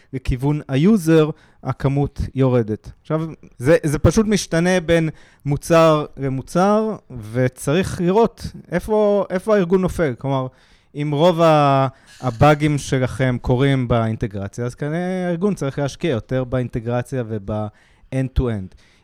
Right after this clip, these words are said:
אם כל מיני דברים נשברים, אה,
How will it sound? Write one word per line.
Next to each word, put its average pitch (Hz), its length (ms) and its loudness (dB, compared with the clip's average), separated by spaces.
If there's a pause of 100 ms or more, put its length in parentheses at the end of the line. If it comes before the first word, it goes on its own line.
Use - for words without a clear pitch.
(140)
אם 156 420 0 (840)
כל 143 140 2
מיני 151 180 4
דברים 143 600 2 (260)
נשברים, 135 960 -2 (360)
אה, 117 320 -4